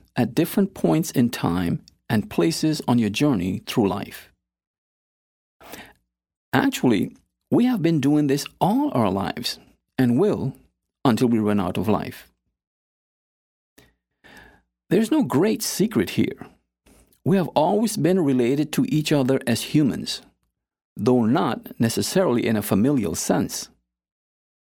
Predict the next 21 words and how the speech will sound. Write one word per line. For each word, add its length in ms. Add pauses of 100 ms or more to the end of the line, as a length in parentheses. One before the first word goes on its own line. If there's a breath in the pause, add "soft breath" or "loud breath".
(680)
It's 180
just 260
life. 440 (960)
Everything 800 (180)
and 180
everyone 480
in 160
life 420 (600 soft breath)
relates 540
to 160
or 340
is 100
connected 680
to 200
everything 540
else 460 (440)
and 280
everyone 420
else 400
in 160
life. 440